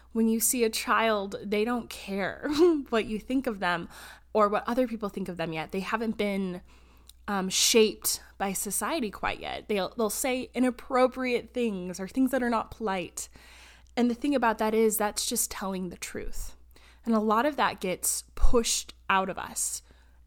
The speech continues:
and removed from our lives. That is so painful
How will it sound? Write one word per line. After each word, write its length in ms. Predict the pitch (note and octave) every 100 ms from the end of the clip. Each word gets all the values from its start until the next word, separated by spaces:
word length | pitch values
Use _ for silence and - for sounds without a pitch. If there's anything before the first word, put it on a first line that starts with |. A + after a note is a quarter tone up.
| -
and 260 | G3+ G3 -
removed 960 | F#3+ G#3 G3+ G3 G#3 A#3+ A3+ F#3 - -
from 300 | - - G#3
our 160 | F3+ D#3+
lives. 640 | D#3 D#3+ D#3 - - - - - - - _ - _ - - - - - - -
That 500 | G3+ G#3 G#3 D4+ F4 - - - - - - - - - - -
is 380 | C4 A#3+ G#3+ -
so 720 | - - - A#3 A#3 A#3+ C4 B3
painful 880 | - - G#3 G#3+ A3 A2 E2+ -